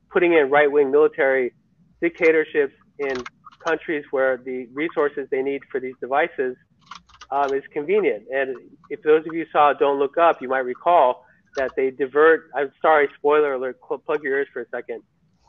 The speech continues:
They wanna divert the comet from destroying the Earth. Instead of diverting it, they wanna break it up so they can extract some minerals from it for,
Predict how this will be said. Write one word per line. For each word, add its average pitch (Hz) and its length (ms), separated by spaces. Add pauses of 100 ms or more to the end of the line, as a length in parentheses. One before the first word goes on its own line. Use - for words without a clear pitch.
They 143 80
wanna 170 220
divert 175 360
the 156 60
comet 165 440
from 147 100
destroying 151 400
the 143 60
Earth. 147 260 (280)
Instead 147 260
of 151 100
diverting 151 400
it, 131 100
they 131 80
wanna 135 180
break 139 280
it 139 80
up 135 260
so 131 80
they 127 100
can 127 140
extract 135 480
some 131 80
minerals 139 380
from 127 180
it 120 160
for, 120 220